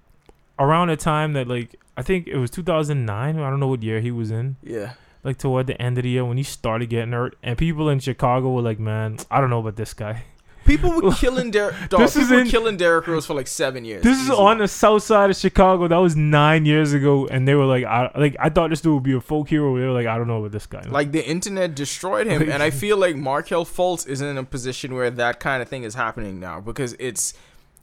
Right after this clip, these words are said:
Speaker 2: it's very easy to pile on Markelle Fultz. He's a bust. He, look how bad his team was in college. We don't know him. He came from out of nowhere.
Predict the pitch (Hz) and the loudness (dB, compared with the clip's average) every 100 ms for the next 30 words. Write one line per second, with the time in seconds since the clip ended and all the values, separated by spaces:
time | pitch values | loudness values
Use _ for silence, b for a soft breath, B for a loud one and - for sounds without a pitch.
0 | _ 180 131 123 131 160 156 156 143 147 | _ -4 -4 -6 0 2 2 0 -4 -6
1 | 135 139 - 143 135 123 120 117 110 131 | -2 -2 2 2 2 -2 -6 -6 -6 -6
2 | 117 - 113 - 131 110 107 127 131 131 | -6 -6 -6 -6 -8 -10 -4 0 0 0
3 | - - b b - 120 131 127 143 160 | -8 -14 b b -14 -8 -6 -4 0 0
4 | 131 123 120 127 - 143 135 127 123 113 | 0 0 0 -2 -6 -8 -6 -8 -10 -6
5 | 135 120 123 120 117 113 107 107 123 135 | -4 -2 -4 -8 -10 -10 -10 -8 -6 -4
6 | 131 131 117 120 110 107 113 101 101 101 | -4 -6 -10 -12 -14 -14 -12 -12 -12 -10
7 | 113 127 123 120 120 120 | -6 -4 -2 0 -2 -4